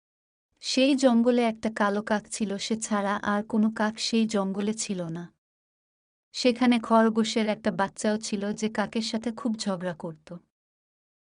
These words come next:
একদিন ওদের দুজনের মধ্যে কিছু একটা নিয়ে খুব ঝগড়া হয়, আর তাতে খরগোশের বাচ্চা কাককে খুব পচা কথা বলে। "তোমার গায়ের রং খুব কালো, তারপরেও আমরা তোমাকে দয়া করে এই জঙ্গলে থাকতে দিচ্ছি।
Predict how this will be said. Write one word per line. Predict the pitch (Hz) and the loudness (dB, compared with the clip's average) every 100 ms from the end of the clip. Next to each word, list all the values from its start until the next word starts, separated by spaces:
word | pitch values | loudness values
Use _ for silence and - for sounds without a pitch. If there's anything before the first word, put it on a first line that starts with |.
| _ | _
একদিন | - 226 196 247 240 | 2 2 4 4 4
ওদের | - 226 226 | 2 2 2
দুজনের | 180 208 214 214 220 | 2 0 2 4 4
মধ্যে | 202 185 220 | 2 -2 -4
কিছু | 220 214 - | -4 -6 -4
একটা | 208 202 220 | -4 -2 -2
নিয়ে | 202 208 214 | 0 0 -2
খুব | - 214 | -4 -6
ঝগড়া | - 208 185 196 | -4 -4 -2 -2
হয়, | 175 185 190 220 _ - | -4 -6 -8 -12 _ -8
আর | 190 - | -8 -4
তাতে | 185 185 | -6 -6
খরগোশের | 190 - 214 214 202 - 196 | -6 0 0 0 -4 -4 -4
বাচ্চা | 180 165 - 220 | -4 -4 -4 -4
কাককে | 196 180 - | -4 -8 -10
খুব | 202 - 269 - | -8 -4 -4 -2
পচা | 202 - 185 | -2 -2 -4
কথা | 180 - | -6 -6
বলে। | 175 170 160 175 _ _ _ _ _ _ _ _ _ - | -8 -8 -10 -14 _ _ _ _ _ _ _ _ _ 0
"তোমার | 233 247 240 | 4 6 4
গায়ের | 220 220 226 214 | 4 6 6 4
রং | 214 220 | 4 2
খুব | - 269 - | 0 -4 0
কালো, | 202 190 | 0 0
তারপরেও | 202 202 202 220 226 220 214 | -2 -2 -2 0 2 2 0
আমরা | 202 202 214 | -2 -2 -2
তোমাকে | 220 202 202 214 | -2 -4 -2 -4
দয়া | 180 190 196 | -2 -2 -4
করে | 196 196 220 | -4 -4 -4
এই | 226 214 | 0 0
জঙ্গলে | 220 196 185 196 202 | 0 -4 -4 -6 -4
থাকতে | 208 - 180 | -6 -6 -8
দিচ্ছি। | 170 - - 175 | -10 -12 -12 -12